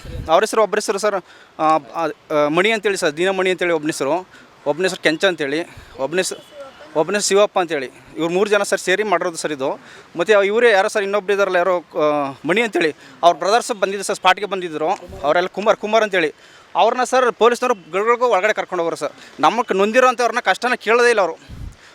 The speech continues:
ನೊಂದಿರೋಂಥವ್ರು "ಏನಮ್ಮ ನಿನ್ನ ಮಗನ ಪರಿಸ್ಥಿತಿ ಏನೋ, ಏನು ಎತ್ತಲ?" ಅಂತ ಕರೆಸಿ ಬೆಳಗ್ಗೆ ಸಂಜೆ ತನಕ ವಿಚಾರಣೆ ಮಾ-, ವಿಚಾರಣೆ ಮಾಡಲಿಲ್ಲ ಸರ್. ಅವ್ರನ್ನ ಯಾರೋ ಕೊಲೆ ಮಾಡಿರೋ ಬ್ರದರ್ಸ್ ಇದ್ದಾರಲ್ಲ ಅವ್ರನ್ನ ಒಳಗಡೆ ಕರ್ಕೊಂಡೋಗಿ ಇಪ್ಪತ್ತು ಸಲ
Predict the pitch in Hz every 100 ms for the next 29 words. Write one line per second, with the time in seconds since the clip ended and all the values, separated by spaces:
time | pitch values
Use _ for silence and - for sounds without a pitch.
0 | 165 202 240 233 220 196 226 226 214 202
1 | 190 214 202 190 - 196 196 196 190 175
2 | 196 196 220 240 - - - 180 233 269
3 | 202 156 156 208 262 226 226 233 226 220
4 | 233 247 240 220 185 226 240 247 226 220
5 | 214 185 - - - 175 190 214 220 208
6 | 202 190 190 180 226 233 - 190 233 226
7 | 220 220 170 214 226 214 208 156 - -
8 | - 165 240 262 208 233 254 233 226 214
9 | 208 247 302 _ _ - 180 - 254 247